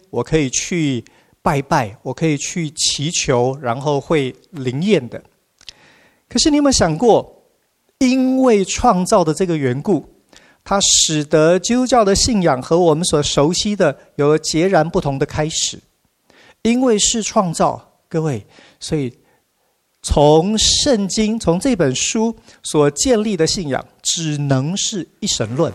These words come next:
因为神创造万有，其他的都是被造的，它只能有一位神。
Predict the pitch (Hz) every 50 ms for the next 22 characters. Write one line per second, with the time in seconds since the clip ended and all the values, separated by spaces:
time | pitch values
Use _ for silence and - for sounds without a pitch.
0 | - _ _ _ _ _ _ _ _ _ _ _ _ _ _ _ _ _ _ _
1 | _ _ _ - 185 202 208 208 226 214 185 156 - - _ _ - - - -
2 | 151 135 127 123 143 165 196 - - - - - 190 165 143 143 - - 190 156
3 | 123 110 - _ _ _ 185 156 127 110 - 117 - - _ _ _ _ _ _
4 | _ - - - - - - 131 143 - - 160 156 160 160 147 120 113 - _
5 | - 151 151 151 147 - - - 151 123 107 127 _ _ _ _ _ - 156 120
6 | - - 135 101 90 - - - _ _ _ _ _ _ _ _ - 196 - -
7 | - - - 160 151 147 139 135 135 135 139 165 208 196 151 135 123 - 160 170
8 | 202 226 185 147 131 - - 117 104 107 135 151